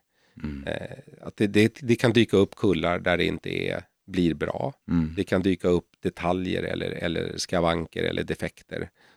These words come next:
Speaker 2: som man inte har sett tidigare, men som
Speaker 1: Mm.
Speaker 2: ändå kommer fram på ett eller annat sätt så. Och det
Speaker 1: Mm.
Speaker 2: måste man också, tycker jag, vara noga med när man, när man säljer en valp. Man, man kan inte garantera att det blir en champion, man kan inte garantera att den kommer vara frisk hela livet,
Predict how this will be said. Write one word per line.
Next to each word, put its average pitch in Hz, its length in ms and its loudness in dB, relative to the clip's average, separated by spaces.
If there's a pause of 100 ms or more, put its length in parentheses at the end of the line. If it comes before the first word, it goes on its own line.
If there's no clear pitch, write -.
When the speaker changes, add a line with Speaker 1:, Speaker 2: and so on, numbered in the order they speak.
Speaker 2:
som 87 160 -2
man 87 100 6
inte 80 240 0
har 113 80 2
sett - 260 -2
tidigare, - 400 -8
men 107 140 0
som 85 80 2
Speaker 1:
Mm. 123 120 2
Speaker 2:
ändå 80 140 -2
kommer 85 260 -4
fram - 320 -6
på - 80 -8
ett - 160 -8
eller - 120 -10
annat - 200 -8
sätt - 180 -12
så. - 120 -18
Och - 120 -14 (300)
det 80 40 0
Speaker 1:
Mm. 98 140 4
Speaker 2:
måste 123 200 2
man 98 120 4
också, 80 200 -2
tycker - 180 -2
jag, 82 60 2
vara 85 80 2
noga 87 360 2
med 82 180 2
när 85 60 -4
man, 82 280 -2
när - 120 -4
man 85 100 0
säljer 123 320 2
en 110 100 0
valp. - 300 -6 (560)
Man, 90 260 -2
man 87 160 -4
kan 117 140 2
inte 127 180 2
garantera 87 600 0
att - 80 -2
det 87 80 -4
blir 82 180 -6
en 85 60 -6
champion, 95 600 -6
man 90 100 -6
kan 90 120 -8
inte 85 160 -6
garantera 85 440 -2
att 85 60 -6
den 85 100 -6
kommer 85 180 -8
vara 82 100 -4
frisk - 400 -6
hela 80 140 -4
livet, 104 440 -6